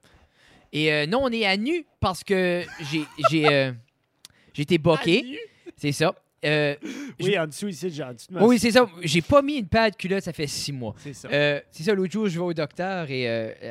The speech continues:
Speaker 1: elle me demande, euh, comment, comment tu trouves ça, le port de masque. C'était au début, c'est, que c'était plus, euh,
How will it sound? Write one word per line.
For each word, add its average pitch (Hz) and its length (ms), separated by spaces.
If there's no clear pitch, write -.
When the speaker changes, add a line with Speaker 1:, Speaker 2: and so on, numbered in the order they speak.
Speaker 1:
elle 135 140
me 123 120
demande, 135 480
euh, 117 220
comment, 127 200
comment 131 160
tu - 80
trouves 120 180
ça, 156 140
le 131 80
port 123 240
de 110 80
masque. 135 240
C'était - 120
au 117 100
début, 131 340
c'est, 113 460
que 117 100
c'était - 240
plus, 127 300
euh, 98 520